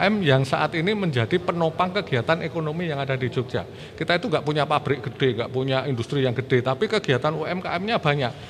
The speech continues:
dan itu sangat mendukung kegiatan ekonomi di sini. Kalau itu berhenti, maka ekonomi di Jogja akan berhenti. Nah, kita dorong itu dengan menggunakan aplikasi Sibakul Jogja agar produk-produk yang ada di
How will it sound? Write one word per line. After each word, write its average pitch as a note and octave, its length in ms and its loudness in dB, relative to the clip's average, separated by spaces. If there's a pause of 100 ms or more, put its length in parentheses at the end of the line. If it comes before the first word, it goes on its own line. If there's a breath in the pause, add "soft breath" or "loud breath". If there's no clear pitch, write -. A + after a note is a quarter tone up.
(180 loud breath)
dan D3+ 200 8
itu G3+ 200 0
sangat A3 400 0
mendukung F#3 960 0
kegiatan D3+ 480 2
ekonomi D#3+ 360 -2
di D3+ 120 0
sini. C3+ 240 -2 (400 loud breath)
Kalau F#3 160 2
itu G3 240 2
berhenti, F#3+ 560 2
maka C#3 560 0
ekonomi D#3 320 0
di B2+ 160 -2
Jogja D3+ 400 -2
akan C#3+ 160 -6
berhenti. A#2 400 -6
Nah, G#2+ 160 -4
kita F3+ 480 2
dorong D3+ 400 8
itu A2 160 -4
dengan B2+ 240 -2
menggunakan A#2+ 440 -2 (360 loud breath)
aplikasi B2+ 440 0
Sibakul A#2+ 440 -2
Jogja D#3+ 480 2
agar D3+ 360 4 (240 loud breath)
produk-produk D#3+ 720 4
yang C#3+ 280 2
ada C#3 320 6
di B2 560 2